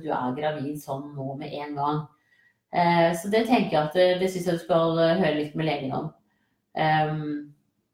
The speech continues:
så, for det er klart at det er ikke noe vits at du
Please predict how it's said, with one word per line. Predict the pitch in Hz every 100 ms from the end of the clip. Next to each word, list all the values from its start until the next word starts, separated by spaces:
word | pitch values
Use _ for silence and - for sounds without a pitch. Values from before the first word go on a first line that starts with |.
| _ _ _ _ _ _ _ - - _ _
så, | - - 208 208 220 - - - 190
for | -
det | 220
er | 214 214 -
klart | 196 196
at | 196
det | 190
er | 151 139 160
ikke | 196
noe | 220
vits | 202 - 165
at | 151 -
du | 175